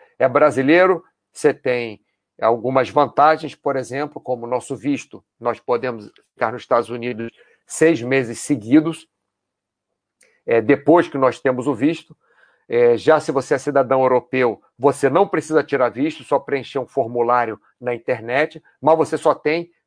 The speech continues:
três meses, você só pode ficar nos Estados Unidos por três meses consecutivos, não pode ficar por seis meses consecutivos. Então, tudo tem vantagens e desvantagens, tá bom, Be-, Beterrabinha? Eu não sei,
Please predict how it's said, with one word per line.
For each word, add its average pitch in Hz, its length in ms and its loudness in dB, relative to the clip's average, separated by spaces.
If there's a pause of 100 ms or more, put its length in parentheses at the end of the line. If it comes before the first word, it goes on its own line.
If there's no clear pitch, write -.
(120)
três 170 300 2
meses, 147 560 -4 (400)
você - 140 -12
só 135 120 -2
pode 143 300 0
ficar 143 160 -2
nos 139 100 -6
Estados 131 240 -2
Unidos 127 300 -6
por - 220 -10
três 156 260 -2
meses 120 500 -6 (240)
consecutivos, 127 720 -4
não 113 140 -8
pode 123 320 0
ficar 123 500 -4 (220)
por - 180 -4
seis 143 280 0
meses 123 280 -6
consecutivos. 117 600 -10
Então, 139 280 -6 (300)
tudo 156 240 2
tem 165 160 -2
vantagens 135 460 0
e 143 40 -6
desvantagens, 117 580 -2
tá 113 100 0
bom, 131 180 2
Be-, 117 120 2
Beterrabinha? 110 640 -2
Eu 120 40 -2
não 120 80 -8
sei, 123 340 -4